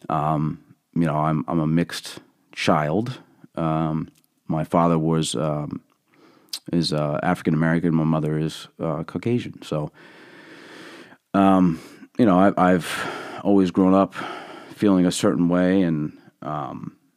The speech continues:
you know, I wanna talk about that, you know, and, and help other folks that, that may be torn on if they feel they need to, you know, pick an ethnicity and all that. And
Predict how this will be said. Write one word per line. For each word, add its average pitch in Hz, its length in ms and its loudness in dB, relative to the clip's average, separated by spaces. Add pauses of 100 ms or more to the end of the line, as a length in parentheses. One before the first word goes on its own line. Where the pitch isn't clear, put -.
(180)
you 95 120 0
know, 82 140 0
I 85 100 0
wanna 85 240 0
talk 82 280 -4
about 82 300 -2
that, 82 340 -2 (640)
you 80 80 -2
know, 82 240 2
and, 85 260 2
and 82 220 0
help 87 260 -2
other 87 220 0
folks 87 400 -4
that, 80 340 -4
that 69 240 -6
may 85 220 0
be 78 160 -4
torn 82 400 2
on 73 240 -4 (600)
if - 140 -6
they 82 120 0
feel 87 200 2
they 80 120 0
need 80 180 -2
to, 73 300 -4 (100)
you 82 100 -4
know, - 220 -8
pick 104 220 -2
an 76 60 0
ethnicity 85 540 0
and 80 100 2
all 80 140 2
that. 82 320 2
And 76 340 -2